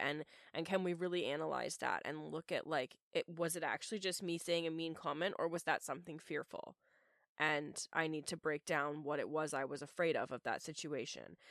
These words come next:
And so that really helped me to, like, get out of that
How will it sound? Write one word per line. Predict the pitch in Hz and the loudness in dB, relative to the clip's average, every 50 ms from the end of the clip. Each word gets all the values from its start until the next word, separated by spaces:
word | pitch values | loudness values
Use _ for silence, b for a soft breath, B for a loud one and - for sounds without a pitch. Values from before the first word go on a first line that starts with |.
| B B B B | B B B B
And | 185 190 196 | -4 -4 -2
so | 233 | 2
that | 269 370 440 370 | 2 2 2 4
really | 247 220 240 247 240 190 | 4 4 4 6 4 4
helped | 180 180 175 180 - _ - - - - - | 4 4 4 4 4 _ -8 -16 -16 -12 -8
me | 175 180 180 185 185 175 139 104 90 92 196 202 - _ _ _ _ _ - | -6 -2 0 2 2 2 2 0 -2 -6 -8 -10 -12 _ _ _ _ _ -8
to, | - - 190 | -6 -4 -2
like, | 175 170 165 151 139 - _ _ _ - | 2 4 4 4 4 2 _ _ _ 0
get | - 214 202 185 | 4 6 8 8
out | 185 196 190 | 8 8 6
of | 180 165 165 - | 4 0 2 4
that | 165 151 147 147 143 135 - - | 6 8 10 10 8 8 6 2